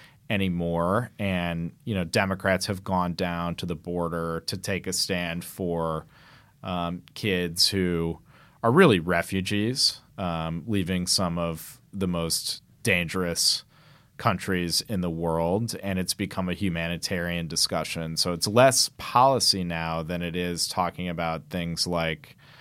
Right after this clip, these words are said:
um, treating this as a humanitarian crisis, as if, um, we were at the border of a war-torn country. It's in some ways the debate that Europe is having. So I think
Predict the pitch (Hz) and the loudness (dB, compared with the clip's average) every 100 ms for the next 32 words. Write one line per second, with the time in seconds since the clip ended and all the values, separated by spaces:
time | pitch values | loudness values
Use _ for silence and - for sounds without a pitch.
0 | - - 95 85 82 82 87 - 135 113 | -20 -10 -2 0 0 -2 -4 4 6 8
1 | 101 98 101 90 95 98 90 87 85 - | 6 2 2 0 0 0 0 0 -2 -4
2 | 85 98 80 78 82 76 - 80 - 87 | -2 -4 -6 -6 -4 -2 -4 -2 -2 -2
3 | 80 85 76 - - - - - _ 95 | -2 -4 -6 -12 -20 -20 -20 -20 _ -2
4 | 82 80 85 85 82 80 80 - 80 82 | -2 0 -2 -2 0 0 -2 -4 -6 -4
5 | 82 78 80 80 80 - - - 92 82 | -2 -2 -2 -2 -4 -8 -14 -8 -8 -6
6 | 85 80 - 90 82 80 80 - 90 87 | -4 -4 -4 -4 -4 -4 -8 -6 -6 -6
7 | 71 53 69 78 - - - 101 87 95 | -8 -10 -10 -10 -6 -4 -4 -2 0 0
8 | 90 82 80 - 82 80 82 76 - 67 | 0 -2 -4 -6 -6 -4 -4 -4 -8 -8
9 | 78 76 80 78 62 - 71 64 69 69 | -6 -4 -4 -6 -8 -6 -6 -8 -10 -2
10 | - 98 87 85 - - - - 104 127 | 0 2 2 -2 -10 -20 -8 -2 0 2
11 | 107 - | 0 -4